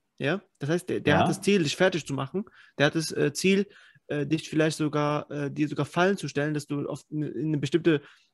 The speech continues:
Speaker 1: äh, Situation, kritikwürdige Situation,
Speaker 2: Mhm.
Speaker 1: äh, hineinläufst. Ähm, dahingehend kann es strategisch sogar, äh, klug sein, jemanden nicht auf seine Kri-, nicht auf, äh, kritikwürdiges Verhalten hinzuweisen,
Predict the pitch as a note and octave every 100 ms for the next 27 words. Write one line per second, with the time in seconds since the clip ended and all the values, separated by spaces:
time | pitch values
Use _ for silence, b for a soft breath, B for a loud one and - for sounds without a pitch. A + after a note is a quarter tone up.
0 | _ - D3 C3+ C#3 C#3+ - D#3+ D3+ D3+
1 | F#3 F3+ E3 D#3 C3+ A2+ A2 G#2 F#3 D3+
2 | C#3+ C#3 D3+ D3 F#3 C#3 D#3 - - B
3 | B B B _ D3 D3 D3 C#3+ b _
4 | D3 E3 D3+ F3+ - E3+ - - E3 D#3+
5 | F3+ F3 D3 D3 C#3 - D3 C#3+ F#3 G#3+
6 | - C#3+ F3 - b - D#3 E3 E3 D#3+
7 | G#3+ - - D3+ D#3+ E3 F#3 - - E3+
8 | A#3 - - E3 D#3 - D#3 D3+ D3+ G#3
9 | G3+ F3 D#3+ D#3+ D#3 D#3 - C#3+ E3+ -
10 | D#3+ A3 D#3 C3+ C3+ C#3 F#3